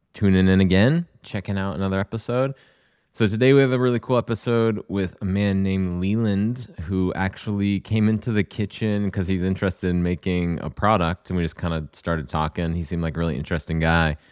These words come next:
He's a rocket scientist, an inventor,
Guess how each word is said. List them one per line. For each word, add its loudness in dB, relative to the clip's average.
He's 0
a 0
rocket 0
scientist, -2
an 0
inventor, -2